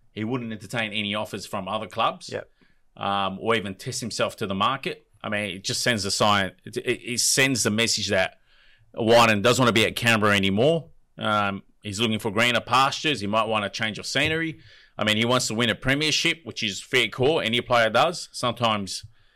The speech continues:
Speaker 1: winning a premiership means more to a player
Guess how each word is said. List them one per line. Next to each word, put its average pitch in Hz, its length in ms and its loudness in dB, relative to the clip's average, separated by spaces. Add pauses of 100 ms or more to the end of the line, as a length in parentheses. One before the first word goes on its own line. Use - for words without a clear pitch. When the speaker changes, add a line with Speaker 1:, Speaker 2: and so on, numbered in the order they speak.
(360)
Speaker 1:
winning 123 240 0
a 110 60 2
premiership 113 720 -2
means 104 360 0
more 117 540 4 (100)
to 120 160 -2
a 104 60 2
player 101 560 4